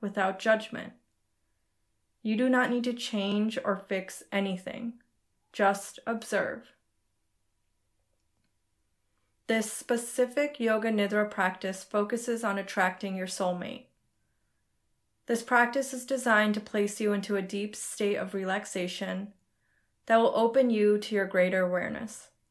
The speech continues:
With greater awareness, you will be able to cultivate a deep presence within yourself,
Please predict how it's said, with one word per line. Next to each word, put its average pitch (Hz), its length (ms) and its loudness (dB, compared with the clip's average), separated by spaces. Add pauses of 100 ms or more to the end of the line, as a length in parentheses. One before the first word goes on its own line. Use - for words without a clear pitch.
(960)
With 208 220 4
greater 226 320 6
awareness, 196 680 2 (200)
you 208 240 2
will 247 160 8
be 247 200 -2
able 208 280 2
to 208 120 -8
cultivate 190 600 -4
a 196 60 -2
deep 208 380 -6
presence 185 500 -6
within 185 280 -6
yourself, - 600 -8